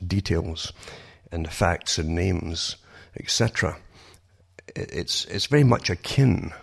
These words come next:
if you understand, to what Mister Jackson, who, who, who has brought, I think it is old footage from World War One back to life by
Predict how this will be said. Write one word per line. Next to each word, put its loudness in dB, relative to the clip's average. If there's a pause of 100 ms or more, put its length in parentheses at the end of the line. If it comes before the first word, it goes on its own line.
(240)
if -12
you 0
understand, -4 (880)
to -4 (1500)
what -2
Mister -2
Jackson, 2
who, 2
who, -2 (460)
who -6
has -4
brought, 0 (640)
I -6
think -6
it -6
is -6
old 2
footage 2
from 2
World 2
War 2
One 2
back -6
to 0
life 0
by -2